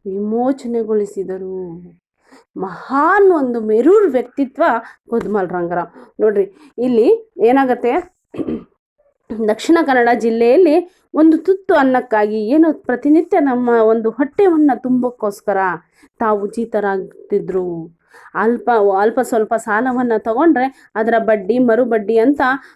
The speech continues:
ಉನ್ನತ ವರ್ಗದವರು ಜೀವನ ಪೂರ್ತಿ ಅವರನ್ನ, ದಣಿಗಳು ಅಂದ್ರೆ ಉತ್ತಮ ವರ್ಗದವರು ಇದ್ದಂತಹ ಶ್ರೀಮಂತರು ಅವರನ್ನ ಜೀತದಾಳಾಗಿ ದುಡಿಸ್ಕೊಂತ ಇದ್ರು.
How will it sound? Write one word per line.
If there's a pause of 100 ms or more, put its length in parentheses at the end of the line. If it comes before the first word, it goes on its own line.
(120)
ಉನ್ನತ
ವರ್ಗದವರು
ಜೀವನ
ಪೂರ್ತಿ
ಅವರನ್ನ, (600)
ದಣಿಗಳು
ಅಂದ್ರೆ
ಉತ್ತಮ
ವರ್ಗದವರು
ಇದ್ದಂತಹ (260)
ಶ್ರೀಮಂತರು (240)
ಅವರನ್ನ (580)
ಜೀತದಾಳಾಗಿ
ದುಡಿಸ್ಕೊಂತ
ಇದ್ರು.